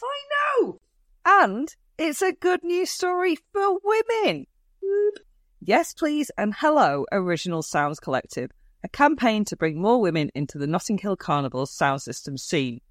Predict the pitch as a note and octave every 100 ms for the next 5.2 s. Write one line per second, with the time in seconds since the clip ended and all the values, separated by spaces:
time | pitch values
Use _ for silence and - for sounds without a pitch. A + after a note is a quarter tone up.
0 | _ _ _ _ _ _ _ A3 A3 A#3+
1 | - A3 G#3 G#3 B3 E4+ - A#3 G3 -
2 | A3 G3+ - A3 B3 G#3+ G#3 F3 F3 E3+
3 | E3 E3 - G#3+ G#3+ - G#3 F#3 F3+ F#3+
4 | F3+ F#3+ E3 - - - - - E3 D3
5 | C#3 D#3+